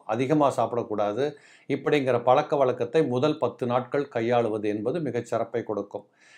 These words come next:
இந்த பத்து நாட்களுக்கு பிற்பாடு ஐந்தாம் பாவாதிபதி மீனத்துல போய் ஒன்பதாம் இடத்துல உட்கார்றதுனால,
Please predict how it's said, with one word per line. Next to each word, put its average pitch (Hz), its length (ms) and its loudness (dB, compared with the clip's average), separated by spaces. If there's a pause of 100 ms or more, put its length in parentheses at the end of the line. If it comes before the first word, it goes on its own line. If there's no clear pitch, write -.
(100)
இந்த 151 180 6
பத்து 156 260 8
நாட்களுக்கு 190 540 6
பிற்பாடு 160 440 8
ஐந்தாம் 160 460 8
பாவாதிபதி 135 580 8
மீனத்துல 147 480 0
போய் 127 140 0
ஒன்பதாம் 170 440 6
இடத்துல 120 380 0
உட்கார்றதுனால, 117 760 0